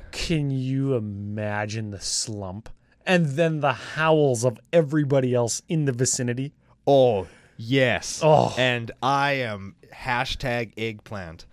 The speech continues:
Speaker 1: All right,
Speaker 2: Let-
Speaker 1: let's, let's look at some more things that may or may not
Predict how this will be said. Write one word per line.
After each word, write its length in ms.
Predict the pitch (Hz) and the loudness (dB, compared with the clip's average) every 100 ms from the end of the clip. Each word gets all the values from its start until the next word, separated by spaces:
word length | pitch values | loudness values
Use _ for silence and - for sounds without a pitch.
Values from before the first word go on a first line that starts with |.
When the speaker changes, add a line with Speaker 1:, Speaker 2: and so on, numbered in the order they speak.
| _ _ _ | _ _ _
Speaker 1:
All 200 | 143 139 | 2 4
right, 200 | 131 113 | 4 2
Speaker 2:
Let- 140 | 131 | 0
Speaker 1:
let's, 240 | 139 - - | 0 -2 0
let's 200 | 156 - | 0 2
look 200 | 185 196 | 2 2
at 100 | 262 | 0
some 200 | - 240 | -2 -2
more 280 | 196 180 185 | 0 2 2
things 400 | - 170 165 156 | 0 -2 -2 0
that 160 | 151 160 | 0 -2
may 340 | 151 160 165 | -2 0 2
or 140 | 160 | 0
may 200 | 147 139 | 0 0
not 340 | 139 135 131 | 0 0 0